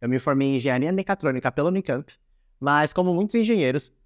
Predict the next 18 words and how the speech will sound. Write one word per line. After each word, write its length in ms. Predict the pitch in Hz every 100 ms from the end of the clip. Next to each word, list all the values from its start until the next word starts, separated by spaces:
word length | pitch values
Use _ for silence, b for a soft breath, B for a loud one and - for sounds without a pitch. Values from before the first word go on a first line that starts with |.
| -
eu 80 |
acabei 320 | 147 165 156 170
não 200 | 175 214
seguindo 320 | 226 160 160
essa 180 | 160 165
carreira, 360 | 185 151 92 - _ _
mas 180 | 190 196
sim 240 | 160 160 - -
área 240 | 135 147
analítica 540 | 160 180 139 123 151 - _ -
e 60 |
de 80 | 139
negócios. 540 | 160 139 98 - - _ _ _ _ _
Eu 260 | 123 123 123
iniciei 300 | 139 - 170
uma 140 | 180
consultoria 340 | 180 185 - 175
estratégica 640 | - 214 180 123 - 170